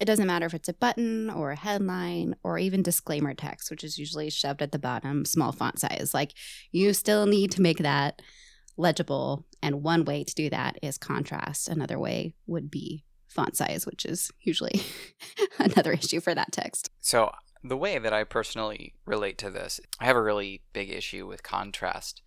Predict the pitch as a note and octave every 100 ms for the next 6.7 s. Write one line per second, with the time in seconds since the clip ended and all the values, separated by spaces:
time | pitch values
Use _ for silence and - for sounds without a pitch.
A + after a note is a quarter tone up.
0 | - A2 - G#2 G#2 G#2+ F2+ E2 - -
1 | - - G#2+ G#2+ - A2 G2 G2 - -
2 | _ - - G#2 G2+ - - - G2+ G2
3 | F#2+ F#2 - - G2 G2 F#2 F#2 F#2+ F2
4 | F2+ - - G2 F#2+ - - _ - G#2+
5 | G#2+ G#2 - - - - G2 F2 D#2 -
6 | A#2 A2+ - G2+ - F#2+ -